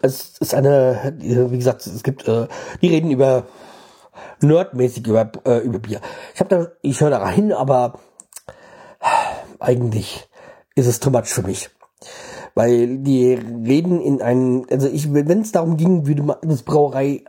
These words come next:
äh, das Brauen an einen Rand zu führen, wär's der ideale Podcast für mich. Aber die, ähm, sprechen nerdmäßig über Melzerei und andere,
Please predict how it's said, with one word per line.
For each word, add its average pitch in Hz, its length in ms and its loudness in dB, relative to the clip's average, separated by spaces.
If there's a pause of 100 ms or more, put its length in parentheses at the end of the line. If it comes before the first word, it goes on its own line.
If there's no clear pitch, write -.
(140)
äh, 151 220 2
das 131 220 -4
Brauen 180 640 0
an 156 140 -2
einen 123 260 0
Rand 123 340 -2
zu 185 80 2
führen, 165 380 0
wär's 139 340 -2
der 139 140 0
ideale 139 340 2
Podcast 143 440 -2
für - 80 0
mich. 185 200 -2 (680)
Aber 156 200 2
die, 156 140 0
ähm, 156 480 2
sprechen 139 560 2
nerdmäßig 151 800 0
über 143 400 2 (1400)
Melzerei 127 540 2
und 110 640 -2
andere, 110 640 2